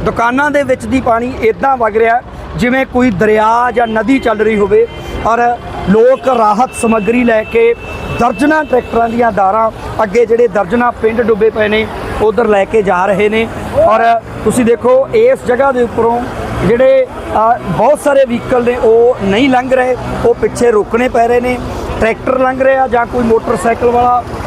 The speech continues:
ਲੰਘ ਰਿਹਾ, ਉਹ ਮੋਟਰਸਾਈਕਲ ਉਹਨਾਂ ਦਾ ਬੰਦ ਹੋ ਚੁੱਕਾ ਵਿੱਚ। ਛੋਟੇ ਛੋਟੇ ਬੱਚੇ ਬੜੀ ਮੁਸ਼ਕਲ ਨਾਲ ਇੱਥੋਂ ਗੁਜ਼ਰ ਰਹੇ ਨੇ। ਜਿਹੜੀਆਂ ਦੂਜੀਆਂ ਕਾਰਾਂ ਨੇ, ਉਹ ਕਾਰ ਤਾਂ ਕੋਈ ਇੱਥੋਂ ਨਹੀਂ ਟਪਾ ਰਿਹਾ, ਕਿਉਂਕਿ ਉਹ ਵਿੱਚ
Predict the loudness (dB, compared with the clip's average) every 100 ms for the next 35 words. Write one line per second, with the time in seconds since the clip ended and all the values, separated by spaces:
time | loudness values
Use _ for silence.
0 | -4 -2 2 2 2 2 0 0 0 0
1 | 0 0 0 0 0 0 0 0 -2 -2
2 | 0 -2 0 -2 -2 -6 -8 -8 -2 0
3 | 0 0 0 0 -2 0 0 0 0 0
4 | 0 0 0 2 2 0 -4 -8 -8 -4
5 | -2 0 0 0 0 2 2 2 2 0
6 | 0 0 0 -2 -10 -10 -6 0 2 2
7 | 4 2 2 0 2 2 2 2 0 0
8 | -2 -8 -8 -4 2 2 2 2 2 2
9 | 0 0 2 2 2 2 2 2 0 -2
10 | 2 2 2 0 0 0 0 0 0 -2
11 | 0 0 4 2 2 -2 0 0